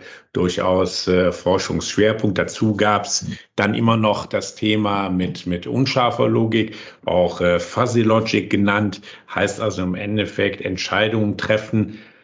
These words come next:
auf der Basis von Aussagen, die nicht eindeutig wahr oder falsch sind. Vielleicht mal so als kurzes Beispiel. Peter ist groß, ja, ist ein, erstmal eine Aussage, aber ist erstmal nicht eindeutig wahr oder falsch, wenn man Peter nicht gesehen hat.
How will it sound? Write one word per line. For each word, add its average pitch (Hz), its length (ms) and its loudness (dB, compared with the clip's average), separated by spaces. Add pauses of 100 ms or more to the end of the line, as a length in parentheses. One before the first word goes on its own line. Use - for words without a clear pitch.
(160)
auf 92 220 -2
der 95 160 0
Basis 98 420 0
von 95 300 -6
Aussagen, 107 800 0
die 98 160 -4
nicht 101 340 -2
eindeutig 107 1200 2
wahr 95 500 2 (220)
oder 92 240 2
falsch 92 600 -2
sind. 76 260 -8
Vielleicht 80 300 -10
mal 85 120 -4
so 85 180 -2
als 80 240 -4
kurzes 95 440 -4
Beispiel. 92 640 0 (440)
Peter 110 320 2
ist 90 200 -2
groß, 87 520 -2
ja, 95 260 0
ist - 240 -8
ein, 101 160 2
erstmal 101 300 0
eine 92 100 2
Aussage, 120 580 2
aber 110 220 0
ist 107 140 -4
erstmal 110 500 0
nicht 104 280 -4
eindeutig 104 600 0
wahr 104 260 2
oder 101 180 0
falsch, 101 420 0
wenn 98 100 -2
man 95 200 -2
Peter 92 260 0
nicht 87 180 0
gesehen 90 380 0
hat. - 220 -16